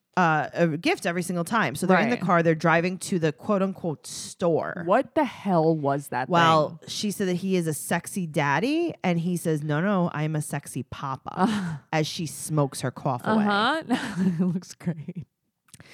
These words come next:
Speaker 1: So they go to the microwave store
Speaker 2: Uh-huh.
Speaker 1: that is, like, someone's garage after a flood.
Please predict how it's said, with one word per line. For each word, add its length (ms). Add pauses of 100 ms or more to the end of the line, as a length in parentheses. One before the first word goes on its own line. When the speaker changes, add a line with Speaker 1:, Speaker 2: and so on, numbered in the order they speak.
(140)
Speaker 1:
So 120
they 120
go 120
to 60
the 120
microwave 840
store 460
Speaker 2:
Uh-huh. 340
Speaker 1:
that 240
is, 200
like, 400
someone's 720
garage 640
after 320
a 60
flood. 520